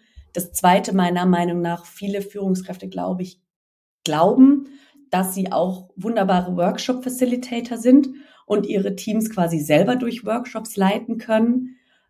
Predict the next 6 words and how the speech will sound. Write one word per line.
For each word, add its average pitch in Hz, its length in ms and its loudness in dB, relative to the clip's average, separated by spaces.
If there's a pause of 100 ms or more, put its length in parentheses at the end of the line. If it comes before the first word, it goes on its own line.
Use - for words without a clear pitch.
(140)
Ähm, 180 720 6 (1300)
ich 185 200 -2
bin 180 140 4
selber 170 500 0 (100)
auch 202 720 0 (520)
Teamentwickler. 254 1000 4